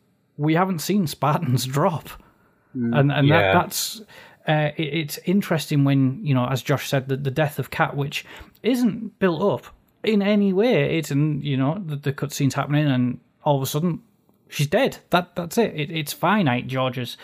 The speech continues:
Speaker 1: sacrificed himself. And ultimately we see Carter go out in a blaze of glory. Um, we, we see Emil trying to, uh, sorry, Emil trying to fight on the Mac gun and he gets taken down. Um, and, and you die at the end. The only one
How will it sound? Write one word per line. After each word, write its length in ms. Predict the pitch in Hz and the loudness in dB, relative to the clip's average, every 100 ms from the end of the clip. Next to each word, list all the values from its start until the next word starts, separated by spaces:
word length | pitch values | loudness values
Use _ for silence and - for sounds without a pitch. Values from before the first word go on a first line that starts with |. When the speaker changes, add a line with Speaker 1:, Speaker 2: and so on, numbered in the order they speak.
| - | -18
Speaker 1:
sacrificed 600 | - 190 - 143 143 139 | -4 -2 -2 2 2 2
himself. 440 | 139 131 131 123 - - - | -2 2 2 2 -4 -16 -4
And 100 | 175 | 0
ultimately 500 | 233 233 151 139 139 | 0 2 0 2 0
we 140 | 131 | 0
see 240 | 120 139 123 | -2 -6 -8
Carter 440 | - 147 139 135 | -2 -2 -2 -4
go 160 | 123 123 | -2 2
out 220 | 123 123 | 2 0
in 80 | 123 | -4
a 60 | |
blaze 280 | 120 123 120 | -4 -4 -4
of 140 | 117 117 | -6 -2
glory. 580 | 151 156 151 147 143 147 - - - | 0 2 2 2 0 -4 -16 -20 -2
Um, 340 | 127 127 120 | 0 2 0
we, 180 | 143 127 - | -2 -4 -4
we 120 | 143 | -4
see 480 | 131 - 135 123 127 - - | -4 -2 -2 -2 -4 -8 -2
Emil 520 | 156 156 147 139 135 | 2 4 2 2 0
trying 300 | 127 139 131 | -2 0 2
to, 380 | 123 123 123 - | 4 2 0 0
uh, 140 | 143 127 | -2 -2
sorry, 240 | - 123 | -4 -2
Emil 360 | 123 127 135 131 | 0 2 2 0
trying 240 | - 131 | -2 0
to 160 | 127 120 139 _ | 0 -2 -8 _
fight 260 | - 147 139 | -4 -2 0
on 120 | 131 | 0
the 60 | 123 | 0
Mac 260 | 147 143 | 0 0
gun 180 | 139 139 | 0 2
and 120 | 127 | 2
he 140 | 123 139 | 2 0
gets 240 | 135 - | -4 -6
taken 440 | - 131 - 123 | -2 -2 0 0
down. 480 | 120 147 139 131 123 - - - - _ | 2 2 4 2 0 -6 -20 -20 -20 _
Um, 300 | - 127 131 139 | -2 0 -2 -2
and, 280 | 135 139 143 | 0 0 0
and 100 | 135 | 0
you 120 | 143 | 2
die 160 | 131 123 | 2 2
at 40 | |
the 100 | 135 | 2
end. 120 | 190 | 0
The 100 | 151 | 2
only 260 | 202 254 202 | 2 2 2
one 360 | 175 214 139 | 2 2 2